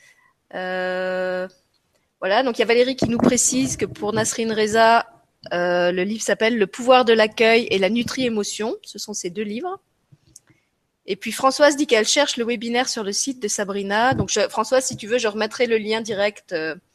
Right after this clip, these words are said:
en dessous du, en dessous de la vidéo d'aujourd'hui. Comme ça, tu chercheras pas. Voilà.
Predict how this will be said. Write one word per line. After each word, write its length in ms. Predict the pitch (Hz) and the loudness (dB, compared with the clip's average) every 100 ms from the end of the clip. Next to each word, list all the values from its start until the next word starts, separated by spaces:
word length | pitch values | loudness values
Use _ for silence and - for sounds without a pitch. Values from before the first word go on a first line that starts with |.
| _ - _ _ - | _ -20 _ _ -12
en 100 | 196 | -10
dessous 260 | - 214 | -10 -12
du, 1300 | 180 180 175 165 165 160 160 156 160 165 _ _ _ - | -14 -14 -14 -12 -12 -14 -16 -20 -20 -20 _ _ _ -14
en 80 | 190 | -12
dessous 160 | - | -8
de 40 | 233 | -4
la 60 | |
vidéo 300 | 190 202 196 | -4 -2 -2
d'aujourd'hui. 500 | 196 190 180 160 170 _ | -2 -6 -12 -12 -18 _
Comme 100 | 175 | -20
ça, 120 | 170 | -20
tu 140 | - - | -16 -12
chercheras 360 | 170 - - | -12 -14 -20
pas. 160 | - - _ _ _ _ _ _ _ _ | -20 -20 _ _ _ _ _ _ _ _
Voilà. 180 | 131 | -20